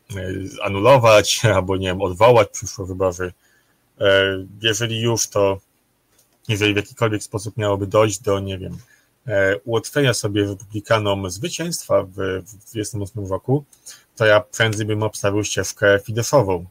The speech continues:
na Węgrzech. I tak jak na Węgrzech, nie wiem, przejęto media publiczne, ułatwiono sobie jakąś ordynację, tak żeby ta jedna partia miała trochę łatwiej,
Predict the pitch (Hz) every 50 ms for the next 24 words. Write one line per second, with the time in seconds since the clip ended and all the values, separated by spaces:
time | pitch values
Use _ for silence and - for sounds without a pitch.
0 | _ _ - 104 101 101 101 101 98 - 98 95 92 - - 98 _ _ _ _
1 | _ _ _ _ - - _ _ _ _ _ - 127 - 110 117 107 107 113 110
2 | 98 110 113 113 104 95 110 104 - 110 107 98 95 92 90 90 87 85 _ _
3 | _ _ _ _ - - 107 - - 117 110 104 101 104 98 110 117 117 123 117
4 | - - 101 98 107 101 - - - 104 101 98 95 95 - - 101 98 - -
5 | - 104 95 98 92 - - 107 92 95 98 95 92 - - - - 110 95 104
6 | 104 110 123 131 - - 113 - - 104 98 104 104 104 - 107 104 113 120 113
7 | 123 113 - 113 104 - - 104 104 101 98 - - - - 104 98 98 - -
8 | - 104 98 98 98